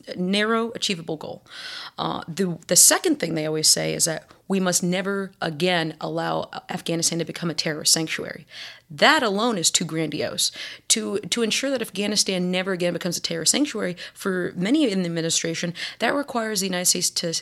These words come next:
to remain in the region with tens of thousands of troops for several years. In fact, uh, Brigadier General Nicholson said we'll be in Afghanistan for another fourteen years. The head of the British Army, General Dur-, uh, Sir David Richards, said we'll be in Afghanistan for another thirty or forty years.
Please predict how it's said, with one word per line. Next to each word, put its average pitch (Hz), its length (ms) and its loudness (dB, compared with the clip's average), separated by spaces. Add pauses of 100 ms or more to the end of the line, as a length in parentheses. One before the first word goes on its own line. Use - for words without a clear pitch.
(160)
to 165 160 0
remain 180 280 2
in 247 80 0
the 220 60 -4
region 180 220 0
with 160 80 -6
tens 226 240 0
of 214 60 -8
thousands 170 320 -2
of 175 80 -6
troops - 320 -4 (320)
for - 100 0
several 185 380 4
years. 160 340 -4
In 165 80 0
fact, 180 300 2 (280)
uh, 180 120 2
Brigadier 190 300 0
General 170 340 -2
Nicholson 165 440 -2
said - 180 0
we'll 170 120 -2
be 175 160 -2
in 165 60 -2
Afghanistan 170 420 0
for 175 80 -4
another 196 200 -2
fourteen 226 440 -2
years. - 300 -10 (320)
The 180 220 2
head 190 180 0
of 175 160 -6
the 185 100 0
British 185 300 0
Army, 240 420 0 (200)
General 185 280 0
Dur-, 180 240 -4
uh, 170 80 -2
Sir 196 220 2
David 180 240 -2
Richards, - 340 -4
said 185 140 2
we'll 190 140 -2
be 202 180 -4
in 196 80 -4
Afghanistan 196 420 -2
for 202 80 -8
another 202 200 -4
thirty 233 300 -4
or 233 60 -2
forty 233 320 -2
years. - 360 -6